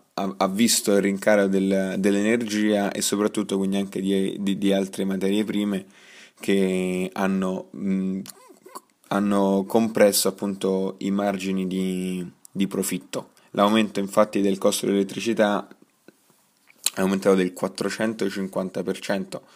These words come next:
rispetto all'anno scorso. Ovviamente, eh, sono numeri enormi e, mm,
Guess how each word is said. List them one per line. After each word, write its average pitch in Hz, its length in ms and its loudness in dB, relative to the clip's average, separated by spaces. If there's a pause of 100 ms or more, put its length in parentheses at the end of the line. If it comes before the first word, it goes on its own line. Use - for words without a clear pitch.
(480)
rispetto 95 420 -2
all'anno 90 300 -4
scorso. - 640 -8 (880)
Ovviamente, 101 680 0
eh, 95 260 0
sono 98 280 -2
numeri 92 880 -2
enormi 120 760 0
e, 92 800 -2
mm, 92 500 -8